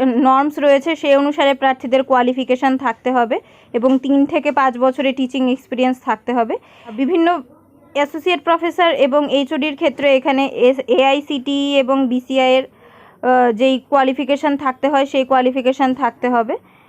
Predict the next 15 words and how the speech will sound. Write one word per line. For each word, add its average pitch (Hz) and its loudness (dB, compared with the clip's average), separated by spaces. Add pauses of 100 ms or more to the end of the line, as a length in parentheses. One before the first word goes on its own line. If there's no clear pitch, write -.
(420)
এবং 240 0 (120)
সাত 254 -4
থেকে 269 0
দশ 254 2
বছরের 262 2
অভিজ্ঞতা 254 2
থাকতে 262 -2
হবে। 254 0
পিএইচডি 254 -2
এখানে 254 -2
প্রেফারেন্স 240 -2
পাবেন 240 -2
যাদের 214 -2
পিএইচডি 226 -4
রয়েছে। 220 -4